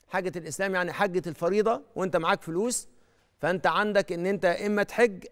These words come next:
أو تجهز ابنك. الأساس إن أنت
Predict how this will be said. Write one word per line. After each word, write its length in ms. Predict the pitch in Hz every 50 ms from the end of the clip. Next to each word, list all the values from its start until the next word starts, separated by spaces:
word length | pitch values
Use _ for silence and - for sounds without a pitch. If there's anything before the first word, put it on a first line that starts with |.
| _ _ -
أو 280 | 208 220 240 240 240 220
تجهز 580 | - 196 180 214 220 202 185 190 185 180 196
ابنك. 320 | 208 196 156 156 135 107 - _ _ _ _ _ _ _ _ _ _ _ _ _ _ _ _ _ _ _ _ -
الأساس 680 | - 170 175 - 175 170 - 226 240 247 233 202 - -
إن 200 | - 170 180 196
أنت 420 | 220 226 220 160 - 175 160 135